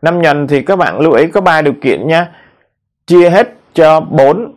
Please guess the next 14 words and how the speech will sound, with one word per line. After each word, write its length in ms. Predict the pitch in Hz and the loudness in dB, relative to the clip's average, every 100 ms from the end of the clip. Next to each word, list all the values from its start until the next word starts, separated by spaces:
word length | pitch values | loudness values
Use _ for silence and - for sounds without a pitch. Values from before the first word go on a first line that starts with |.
| - | -4
nhưng 260 | 160 165 | -2 -2
không 220 | 165 160 156 | -2 -4 -2
chia 120 | 156 | 0
hết 120 | 208 | 0
cho 80 | 170 | -2
một 180 | 143 117 | -4 -4
trăm, 280 | - 156 151 139 _ _ - | -2 -2 -2 -12 _ _ -4
hoặc 340 | 156 151 - | -4 -4 -4
là 140 | 139 | -4
chia 160 | 131 160 | -2 -2
hết 100 | 180 | -2
cho 100 | 180 | -2
bốn 220 | 151 151 185 | -2 -2 -2
trăm. 260 | 165 147 | -4 -4